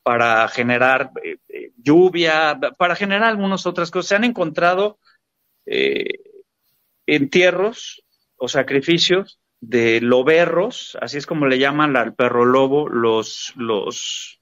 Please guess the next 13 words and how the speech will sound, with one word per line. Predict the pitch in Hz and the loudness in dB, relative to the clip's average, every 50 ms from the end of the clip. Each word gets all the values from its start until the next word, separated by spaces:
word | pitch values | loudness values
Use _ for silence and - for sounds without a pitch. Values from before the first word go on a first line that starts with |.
| _ - | _ -4
antropólogos. | 117 123 123 131 139 131 - 185 196 190 190 175 139 117 117 - - - _ _ _ _ _ _ _ _ _ _ _ _ _ _ _ | -2 -2 0 0 0 0 2 2 2 4 4 2 0 -2 -6 -8 -14 -18 _ _ _ _ _ _ _ _ _ _ _ _ _ _ _
Eh, | - 131 131 127 131 123 123 127 123 123 127 123 - | 0 2 2 4 4 4 4 4 2 2 0 0 0
pero | 143 135 143 147 | 0 0 2 2
bueno, | 170 175 170 160 139 - - _ _ - - - _ _ _ _ | 2 2 2 0 -2 -4 -8 _ _ -20 -20 -20 _ _ _ _
regresando, | - - 139 143 147 143 156 160 147 - 202 185 190 185 190 208 202 - - - | -6 -4 -2 0 0 0 0 0 0 0 0 0 2 2 0 0 0 -2 -6 -8
este, | 143 135 - - - - 151 143 143 - - | -8 -8 -8 -12 -6 -2 0 0 0 0 -2
eh, | - 175 175 | -2 -4 -2
para, | 175 175 170 160 156 160 165 170 170 - - | -2 -2 -2 0 0 0 0 -2 -4 -4 -2
para | 143 139 139 135 - | -2 0 0 -2 0
poder | 147 147 160 185 208 - | 2 2 4 2 2 0
manejar | - 220 240 233 214 165 147 - - 180 175 175 | -2 0 0 0 0 -2 -4 -4 -2 -2 0 0
esa | 190 185 180 - 196 175 170 | 0 -2 -2 -2 -2 -2 0
deidad | 147 139 127 127 123 139 123 127 143 - | 0 0 -2 0 0 2 2 2 0 -2